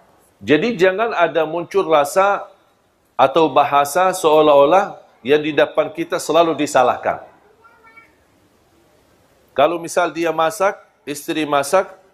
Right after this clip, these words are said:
kita tidak suka cara masakannya. Jangan, "Aku tidak suka cara masakan ini." Tapi bahas, "Aku lebih suka seperti ini.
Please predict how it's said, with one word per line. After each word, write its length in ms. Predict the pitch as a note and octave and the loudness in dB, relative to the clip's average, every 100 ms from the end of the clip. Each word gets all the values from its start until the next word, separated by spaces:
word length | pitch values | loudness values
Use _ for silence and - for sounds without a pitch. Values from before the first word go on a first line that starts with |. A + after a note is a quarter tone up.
| _ _ | _ _
kita 240 | D#3 F3 | -2 -2
tidak 320 | F#3+ F3 D#3 | 0 0 0
suka 320 | E3+ - C3+ G#2+ | 0 -2 -2 0
cara 240 | C#3 C3+ B2 | -2 -2 -2
masakannya. 640 | B2 B2 A2+ G#2+ F2+ D#2+ _ _ _ _ - | -6 -6 -4 -6 -6 -16 _ _ _ _ -4
Jangan, 240 | E3 F3+ - - | -2 -4 -10 -4
"Aku 240 | F3+ F4+ | -2 -2
tidak 160 | G3+ F3 | -6 -8
suka 240 | A3 A3 D3+ | -8 -8 -4
cara 160 | C#3+ C3 | -4 -4
masakan 480 | B2 B2 A#2 A2+ G#2 | -6 -10 -6 -6 -6
ini." 120 | F#2 F2 _ _ _ _ _ _ _ _ _ | -16 -20 _ _ _ _ _ _ _ _ _
Tapi 240 | - D3 F#3 | -4 -2 0
bahas, 480 | E3+ E3 G3+ - - _ _ _ _ _ _ _ _ | 0 0 -2 -4 -16 _ _ _ _ _ _ _ _
"Aku 240 | C3+ C#3 D#3 | -2 -2 -4
lebih 240 | C3+ B2 | -4 -6
suka 560 | C3 B2+ - D#3 F3+ - _ _ _ _ _ _ _ | -6 -6 -2 -2 -2 -12 _ _ _ _ _ _ _
seperti 720 | - A#2 A#2+ A#2 A#2+ G2+ G2+ | -14 -6 -4 -4 -6 -6 -8
ini. 160 | E2+ | -12